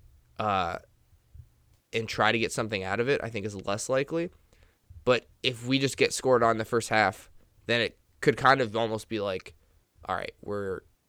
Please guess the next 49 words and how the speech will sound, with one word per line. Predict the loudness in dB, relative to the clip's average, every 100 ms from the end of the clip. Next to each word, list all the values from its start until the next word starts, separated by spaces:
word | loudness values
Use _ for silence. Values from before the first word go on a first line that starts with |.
| _ _ _ _ _ -10
preparing | -2 0 0
for | 0 -2
Iran. | -2 -6 -10 -8
'Cause | -4 -2
at | -2
worst, | 4 6 6 4 -6 -16 _ _ -20 _ _ -20 _ _ -8
you | -4
know, | -2 -2 -4 _ _
Wales | -2 4 4 4
beat | 2
Iran. | 4 4 4 2 -2 -6
We | -8
still | -4 0
have | 0 0
to | -2
win, | -2 -2
and | -4
we | -6
have | -4 -6
to | -6
hope | -10 -8 -8
England | -6 -2 -4 -4 -8
beat | -8 -6
Wales. | -2 0 2 0 -6 -14 _ _ _ _ _ _ _ _
But | 0 0
the | 2
more | 4
I'm | 4
talking | 4 2 4
about | 2 2
this, | 0 -2
the | 0
more | 2
I | 2
think | 0 -4 -4
the | -6
opposite | -8 -10 -14
now, | -14 -14 -10
actually. | -8 -8 -8 -10 -12 _
Because | -10 -6 -6 -6 -10 -12 -4 -2
<laughs> | -2 -4 -6 _ _ _ -12 2
if | 8
England | 10 10 6
just | 4 4
beat | 4 6
us, | 4 2 -10 -12
then | -4 -2 -2
they're | -4 -2
in. | -4 -6